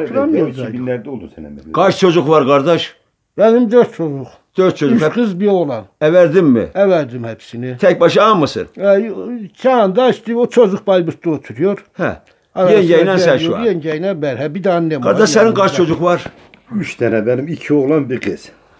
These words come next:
Speaker 3: Kızım bu.
Speaker 2: Ha, kızım bu. Allah'ım zihin açıklığı versin.
Speaker 3: Ee,
Speaker 2: İlahiyat
Speaker 3: inşallah,
Speaker 2: okuyor.
Speaker 3: inşallah. Kur'an okuyor,
Speaker 2: İnşallah Rabbil
Speaker 3: ilahiyatta,
Speaker 2: Alemin zihin açıklığı
Speaker 3: e,
Speaker 2: nasip
Speaker 3: Rabbim,
Speaker 2: eder.
Speaker 3: e, bahtını açık etsin
Speaker 2: İnşallah
Speaker 3: yavrumuzun.
Speaker 2: Rabbil Alemin
Speaker 3: E,
Speaker 2: zihin
Speaker 3: Kur'an,
Speaker 2: açıklığı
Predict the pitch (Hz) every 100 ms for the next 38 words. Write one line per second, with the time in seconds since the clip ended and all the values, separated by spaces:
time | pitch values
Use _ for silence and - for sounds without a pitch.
0 | - 185 202 226 190 185 175 127 120 135
1 | 131 131 110 151 143 139 135 131 131 120
2 | 127 123 - 104 120 110 101 90 127 139
3 | 135 131 - 131 123 127 123 120 110 135
4 | 131 127 113 123 - 135 127 127 123 143
5 | 143 117 139 131 127 131 127 147 151 117
6 | 117 127 123 113 110 110 - 127 127 110
7 | 139 - 117 - _ _ - 127 120 120
8 | 117 113 98 156 143 156 123 120 104 107
9 | - 107 110 104 107 113 110 107 107 98
10 | 104 104 104 101 104 120 120 120 - 139
11 | 147 147 117